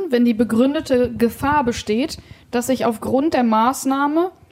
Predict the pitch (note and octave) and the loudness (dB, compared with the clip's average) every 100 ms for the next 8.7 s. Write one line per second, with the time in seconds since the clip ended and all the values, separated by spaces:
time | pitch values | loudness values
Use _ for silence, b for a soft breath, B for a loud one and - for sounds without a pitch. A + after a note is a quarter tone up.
0 | _ _ _ A3 A#3 - C4+ C#4+ A#3+ B3 | _ _ _ -4 -4 -2 0 0 2 0
1 | B3+ B3 A3 A3+ A#3+ A#3+ A3+ G#3+ G#3+ A#3+ | 2 0 0 0 0 0 0 0 2 2
2 | C#4 E4 - A#3+ A#3 G#3+ A3 A3 C4 C#4+ | 2 -2 -2 -2 0 0 -2 -2 -4 -4
3 | - A#3 - A3+ A3 G#3+ A3 A3 A3 A3 | -2 -2 0 0 2 0 -2 -2 0 0
4 | - - A3+ B3 C#4 F#4 B B - B3 | -2 -2 0 0 -2 -6 B B -4 -2
5 | B3 A#3 B3 - C4 D4 D#4+ D#4+ B - | 0 0 -2 0 0 2 0 -2 B -4
6 | A#3+ A3+ A#3 C#4+ C4 A#3+ B3 B3 A3+ B3+ | -2 0 2 2 0 0 2 0 2 2
7 | A3+ G#3+ B3 B3+ A#3 A#3 B3+ A#3+ - C#4+ | 2 0 0 0 -2 0 0 0 0 0
8 | A3+ G3+ G3+ F#3 E3+ - | 0 -2 -6 -6 -4 -4